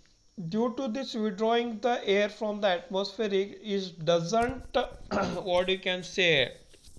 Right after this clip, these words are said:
uh, produce the more heat, okay, because the combustion of the fuel is not occur in the proper compared to the others. So only for the small workpieces and small ornament types of works can be done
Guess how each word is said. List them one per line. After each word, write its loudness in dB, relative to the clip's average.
uh, -2
produce 10
the 6
more 8
heat, 4
okay, -2
because -2
the -2
combustion -2
of 4
the 0
fuel 2
is -2
not 2
occur 2
in -4
the 4
proper 0
compared -4
to -6
the -8
others. 0
So 0
only 0
for -2
the -2
small -2
workpieces 0
and -2
small -2
ornament 0
types -2
of -2
works -2
can -4
be -4
done 6